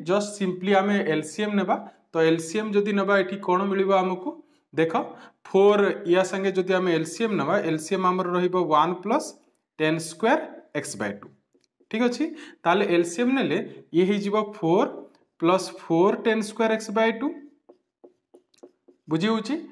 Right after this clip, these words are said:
ହେଲା, ୱାନ୍ ପ୍ଲସ୍ ଟେନ୍ ସ୍କୋୟାର୍ x by ଟୁ ଟା ଫୋର୍ ସାଙ୍ଗରେ ମଲ୍ଟିପ୍ଲାଏ ହେଇଯିବ। ତାପରେ ଫାଇଭ୍ ଯଦି ମଲ୍ଟିପ୍ଲାଏ କରିବା, ଫାଇଭ୍ ମାଇନସ୍ କେତେ ହେବ, ଫାଇଭ୍ ଟେନ୍ ସ୍କୋୟାର୍ x by ଟୁ।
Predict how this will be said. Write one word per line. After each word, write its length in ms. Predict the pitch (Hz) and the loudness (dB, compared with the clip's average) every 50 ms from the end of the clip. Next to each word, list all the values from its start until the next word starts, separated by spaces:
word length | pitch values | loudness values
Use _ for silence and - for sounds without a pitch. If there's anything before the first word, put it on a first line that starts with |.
| - - - | -16 -8 -2
ହେଲା, 140 | 170 233 - - - - | 0 0 0 0 0 2
ୱାନ୍ 220 | 175 175 175 180 180 | 4 4 4 2 0
ପ୍ଲସ୍ 240 | 196 208 208 208 | -2 -2 -2 -2
ଟେନ୍ 140 | - 202 202 | 0 -2 -2
ସ୍କୋୟାର୍ 300 | 202 - - 214 208 202 | -2 -2 -2 -2 -2 -2
x 40 | 202 - - | -4 -4 -4
by 80 | 208 208 | -4 -4
ଟୁ 140 | - 220 226 | -2 -4 -6
ଟା 100 | 214 208 | -6 -6
ଫୋର୍ 240 | 208 - 208 202 202 | -2 0 0 0 2
ସାଙ୍ଗରେ 260 | - 208 208 208 208 | 0 -2 -2 -2 0
ମଲ୍ଟିପ୍ଲାଏ 580 | 202 202 196 202 202 220 208 202 220 226 226 | 0 2 0 0 -2 -4 -6 -4 -2 -2 0
ହେଇଯିବ। 420 | 214 226 196 220 220 285 339 330 - - - - - - _ - | 0 -2 -4 -4 -4 -4 -4 -4 -8 -16 -20 -20 -20 -12 _ 0
ତାପରେ 240 | 165 170 165 202 208 | 0 0 0 0 -4
ଫାଇଭ୍ 420 | 208 - - 170 175 196 226 202 | -4 0 2 2 4 4 2 0
ଯଦି 200 | 202 220 202 240 | -2 -2 -2 0
ମଲ୍ଟିପ୍ଲାଏ 540 | 233 247 254 254 247 254 - - 156 131 120 | 0 2 0 0 0 -2 -2 0 0 0 0
କରିବା, 340 | 120 120 117 120 123 202 294 349 - - - _ _ _ _ - | 2 0 -2 -2 -2 -2 -4 -4 -6 -12 -20 _ _ _ _ -4
ଫାଇଭ୍ 320 | - 156 156 185 247 240 - - | 0 2 2 2 2 0 -4 -2
ମାଇନସ୍ 440 | 214 202 190 190 196 196 196 196 - | 0 2 2 2 0 -2 -4 -6 -4
କେତେ 220 | - 175 170 180 170 | -6 -6 -2 -2 -2
ହେବ, 140 | 175 175 240 320 330 - - - _ _ _ _ - | -2 0 0 -2 -2 -4 -12 -20 _ _ _ _ -4
ଫାଇଭ୍ 420 | - 147 139 151 175 262 320 - - - - - - _ _ _ - | 0 2 4 4 4 4 2 0 -2 -10 -16 -20 -20 _ _ _ -4
ଟେନ୍ 240 | 151 147 147 147 | -2 -2 -2 -2
ସ୍କୋୟାର୍ 460 | 143 - - - - 185 214 285 - - - - - - _ _ - 123 131 | -6 -10 -10 -4 0 2 2 2 2 0 -4 -12 -16 -20 _ _ -8 -8 -8
x 40 | 131 - - 139 | -8 -10 -10 -4
by 220 | 127 156 185 269 - | 0 2 2 2 2
ଟୁ। 380 | - - - - _ _ _ | -2 -6 -12 -20 _ _ _